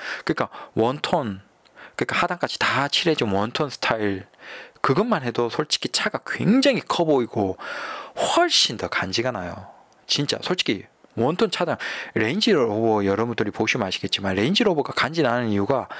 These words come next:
그냥 얘들은 아예 에스유브이의 그 특유의 그거 없잖아요. 하단에 플라스틱 없이 그냥 무조건 원톤형, 원톤 도시명 에스유브이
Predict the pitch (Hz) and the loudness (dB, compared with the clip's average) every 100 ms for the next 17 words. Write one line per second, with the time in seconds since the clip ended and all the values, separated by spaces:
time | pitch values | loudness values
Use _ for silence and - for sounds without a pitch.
0 | - - - - 196 131 104 _ - 113 | -12 -14 -10 -2 0 0 -4 _ 2 4
1 | 180 226 151 196 151 135 - 214 226 220 | 4 4 2 0 0 0 4 6 4 4
2 | 214 139 - - - 208 156 - 110 107 | 4 4 2 -2 0 2 2 2 0 0
3 | - 101 92 135 131 117 156 151 - 135 | -2 -2 0 0 0 0 2 2 4 2
4 | - - 135 107 123 - 254 104 104 123 | 2 0 0 0 0 0 2 2 0 0
5 | 165 107 90 - - - 107 117 - 113 | -2 -2 -6 -8 -14 -2 0 0 -2 -4
6 | - 139 240 240 113 120 - 143 143 143 | -2 0 2 2 2 0 4 4 4 2